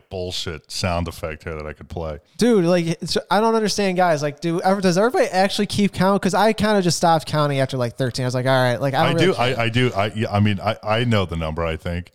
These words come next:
Speaker 2: Yeah? <laughs>
Speaker 1: I think it's, it's either thirteen or fourteen. I'm not sure.
Speaker 2: Okay, 'cause, like, literally, like, after, like, high school, like, I kinda stopped counting. <laughs>
Speaker 1: Yes, Trent is such a stud. He's banging girls every week.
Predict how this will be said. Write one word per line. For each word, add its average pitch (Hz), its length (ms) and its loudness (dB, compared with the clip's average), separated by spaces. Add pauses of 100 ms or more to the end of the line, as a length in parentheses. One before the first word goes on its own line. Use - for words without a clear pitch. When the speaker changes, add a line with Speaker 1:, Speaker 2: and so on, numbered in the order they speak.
Speaker 2:
Yeah? 131 360 0
<laughs> - 80 -12
Speaker 1:
I 202 120 2
think 110 200 0
it's, - 200 -4 (200)
it's 110 180 -2
either 120 220 2
thirteen 135 480 0
or 98 60 0
fourteen. 90 440 -4
I'm 78 140 0
not 85 200 0
sure. 73 400 -8
Speaker 2:
Okay, 139 300 0
'cause, 135 180 -2
like, 143 200 0
literally, 175 240 2
like, 160 180 2
after, 151 320 2
like, 139 240 2
high 139 180 2
school, 143 200 0
like, 135 120 2
I 127 40 -4 (100)
kinda 135 160 -2
stopped 101 320 -4
counting. 85 400 -8
<laughs> - 1120 0
Speaker 1:
Yes, 113 400 -2
Trent 139 360 0
is 98 140 -2
such 143 380 0
a 110 100 -2
stud. 120 560 0
He's 98 180 -2
banging 113 500 2
girls 101 420 -2
every 107 380 0
week. 92 400 -4